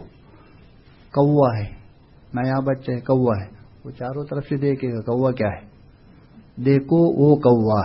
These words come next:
है, देखो, विधि क्या, पश्या,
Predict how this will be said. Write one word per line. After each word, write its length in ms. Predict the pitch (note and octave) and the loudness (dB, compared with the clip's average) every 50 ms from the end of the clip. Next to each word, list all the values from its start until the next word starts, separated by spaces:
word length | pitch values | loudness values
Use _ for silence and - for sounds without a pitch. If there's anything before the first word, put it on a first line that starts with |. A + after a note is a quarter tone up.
| - G2+ | -2 -6
है, 260 | G2 - - - A2+ B2 | -10 -12 -12 -8 0 4
देखो, 720 | C#3+ C#3+ C#3+ C#3 C3+ C3+ - - D3 C#3 B2+ A2+ G2+ - - - - - - - - A2+ | 6 8 8 8 6 4 4 6 6 8 8 6 4 0 -4 -8 -12 -18 -18 -8 -4 0
विधि 180 | B2 B2+ C3+ B2 | 2 2 2 2
क्या, 240 | - - F#2+ - - - - - - - - - - - - - - - - - - - - - - - - - - - - - - - - - - - - - - - - - - - | 0 -2 -8 -8 -10 -14 -14 -14 -14 -14 -14 -14 -16 -16 -16 -18 -18 -18 -18 -20 -20 -20 -20 -20 -20 -20 -20 -20 -20 -20 -20 -20 -20 -20 -20 -20 -20 -20 -20 -20 -20 -20 -20 -20 -6 0
पश्या, 440 | - C#3 - - - - - A#2 G2 | 0 0 0 0 -2 2 4 4 4